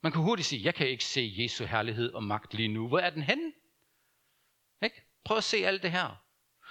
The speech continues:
Og så kan du se med troens øjne og sige, "Ja, han er her, og der sker så mange ting, og han er virkelig her, og han styrer den her verden." Jesus er så anderledes, fordi han respekterer vores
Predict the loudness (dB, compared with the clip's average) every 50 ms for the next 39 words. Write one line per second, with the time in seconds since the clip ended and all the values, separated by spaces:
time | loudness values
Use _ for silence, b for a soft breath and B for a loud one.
0 | B B B -2 2 4 4 4 4 2 0 0 0 0 2 2 2 2 0 -2
1 | -2 0 0 0 0 0 0 0 0 0 -2 -2 -2 -2 0 2 2 2 2 2
2 | 0 0 0 0 0 0 0 2 2 2 2 2 2 0 -4 -8 -12 -10 -4 -2
3 | 0 0 0 0 0 -2 -2 -2 0 -2 0 2 2 2 0 0 -2 -4 -4 -2
4 | -2 -2 0 0 0 0 -2 -2 -2 -2 -2 -2 -2 -2 -2 0 2 0 0 -2
5 | -4 -2 -2 -2 -2 -2 -6 B B B B B B B B B B _ _ _
6 | _ _ _ _ -12 -10 -10 -6 -4 -2 0 2 2 0 0 0 0 2 2 0
7 | 0 -4 -10 -18 _ _ _ _ _ _ _ _ _ _ _ _ _ _ _ _
8 | -8 -4 -2 -2 0 0 -2 -4 -2 -2 -2 -2 0 0 -2 -2 -4 _ _ -2
9 | -2 0 0 0 0 0 -2 -2 -4 -6 -4 -4 -2 -2 -2 -2 -2 -4 -6 -6
10 | -8 -8 -8 -10 -14 _ _ -4 0 0 0 0 -2 -6 -10 _ B B B B
11 | B B B B B -4 -2 0 0 2 2 0 0 0 -4